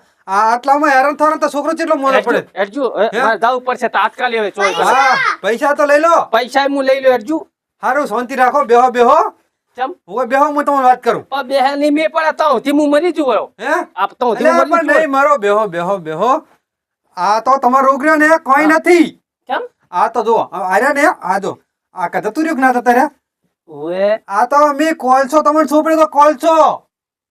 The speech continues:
Speaker 3: સરી છે.
Speaker 2: અલ્યા, આવું કરાતું હોય છે,
Speaker 3: મેં
Speaker 2: બધું
Speaker 3: હારી
Speaker 2: આ
Speaker 3: દવા
Speaker 2: જીવ
Speaker 3: કરી.
Speaker 2: જતો રહે, કોકને આવી મસ્કરી કરાય?
Speaker 3: દોરી જેવા થઈ ગયા પોતે.
Speaker 1: અલ્યા, મસ્કરી નથી કરી.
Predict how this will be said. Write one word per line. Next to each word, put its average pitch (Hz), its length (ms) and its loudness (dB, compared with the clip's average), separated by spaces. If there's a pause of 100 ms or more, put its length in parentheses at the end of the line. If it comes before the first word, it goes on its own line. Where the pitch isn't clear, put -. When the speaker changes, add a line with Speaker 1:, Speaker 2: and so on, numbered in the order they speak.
(120)
Speaker 3:
સરી 349 220 -16
છે. - 40 -8
Speaker 2:
અલ્યા, 247 280 0
આવું 240 460 2
કરાતું 226 400 -2
હોય 262 80 -2
છે, 277 80 0
Speaker 3:
મેં 180 140 -2
Speaker 2:
બધું 214 160 0
Speaker 3:
હારી 208 420 2
Speaker 2:
આ - 20 0
Speaker 3:
દવા 214 100 -4
Speaker 2:
જીવ 254 140 -4
Speaker 3:
કરી. 277 100 2
Speaker 2:
જતો 285 120 -2
રહે, 285 80 0
કોકને 277 280 -2
આવી 269 140 0
મસ્કરી 277 380 -2
કરાય? 285 240 0
Speaker 3:
દોરી 440 480 -10
જેવા 466 260 -10
થઈ 466 180 -14
ગયા 508 220 -10
પોતે. 359 580 -14
Speaker 1:
અલ્યા, 240 360 0
મસ્કરી 262 500 -2
નથી 269 260 -6
કરી. 285 500 -2